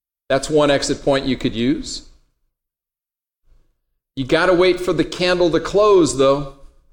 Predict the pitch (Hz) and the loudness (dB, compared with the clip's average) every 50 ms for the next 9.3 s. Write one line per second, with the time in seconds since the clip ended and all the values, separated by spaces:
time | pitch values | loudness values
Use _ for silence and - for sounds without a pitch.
0 | _ _ _ _ _ _ _ _ _ _ _ _ _ _ _ 117 139 151 151 147 | _ _ _ _ _ _ _ _ _ _ _ _ _ _ _ -2 2 4 4 4
1 | 135 147 151 147 147 - 156 135 135 156 147 147 143 151 156 151 147 147 143 143 | 2 2 0 0 2 0 0 2 2 0 2 2 2 0 0 0 0 0 0 0
2 | 139 135 - - - - 160 156 156 156 147 139 135 135 139 151 135 - - - | 0 -2 -6 -8 -2 0 0 2 2 2 2 2 2 2 4 4 2 2 0 -8
3 | - - _ _ _ _ _ _ _ _ _ _ _ _ _ _ _ 139 143 147 | -14 -18 _ _ _ _ _ _ _ _ _ _ _ _ _ _ _ -2 0 2
4 | 143 139 123 - - 139 139 139 - - 160 151 147 139 131 147 143 139 131 - | 2 2 0 -2 -4 -2 -2 -2 -2 0 0 2 2 2 2 2 2 0 0 0
5 | 135 143 147 135 135 127 - - 165 185 185 165 143 135 160 190 190 180 139 127 | 0 0 0 0 0 -2 -2 -4 -4 -2 0 0 0 -2 -2 -4 -4 -2 -2 -2
6 | - 196 190 175 151 143 160 202 226 196 143 135 151 175 165 151 - - 214 226 | 0 0 0 0 2 0 0 0 0 0 0 0 0 0 0 -2 -2 0 2 2
7 | 202 156 117 - 120 131 131 165 214 262 - - - - 170 214 226 208 196 202 | 2 2 0 -2 0 0 0 2 2 0 0 -2 -6 -6 -4 -2 0 0 0 0
8 | 202 - - 139 - _ _ _ _ _ _ _ 139 165 180 160 143 143 147 175 | -2 -8 -16 -20 -20 _ _ _ _ _ _ _ -4 -2 0 0 0 2 2 2
9 | 190 175 - 95 87 | 2 2 -2 -8 -12